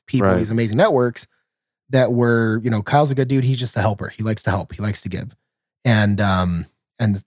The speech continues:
Speaker 1: you know, fast forward to that, like, we hosted Dan at the Elevator Night thing last year at the Jazz Arena. I don't know if you were, you came to that or not.
Speaker 2: I didn't go to it.
Speaker 1: Did
Speaker 2: But
Speaker 1: some
Speaker 2: so-,
Speaker 1: amazing,
Speaker 2: saw it,
Speaker 1: did
Speaker 2: yeah.
Speaker 1: some amazing events with him. Like, I'm in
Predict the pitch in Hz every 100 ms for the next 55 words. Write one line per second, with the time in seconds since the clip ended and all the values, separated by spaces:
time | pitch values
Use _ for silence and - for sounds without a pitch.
0 | - 110 - 117 98 - 117 117 104 98
1 | - 113 120 101 92 - 101 - _ _
2 | 107 104 110 95 98 98 101 98 98 95
3 | 90 - - 110 117 113 107 104 107 -
4 | 113 107 107 - 107 104 101 117 120 117
5 | 113 110 110 113 98 107 107 104 110 113
6 | 113 110 107 107 107 92 92 92 92 92
7 | 90 87 92 - _ _ _ 95 90 113
8 | 107 131 143 127 98 69 - 92 135 -
9 | 123 143 135 127 131 120 117 127 123 120
10 | 110 101 - - - 113 110 104 98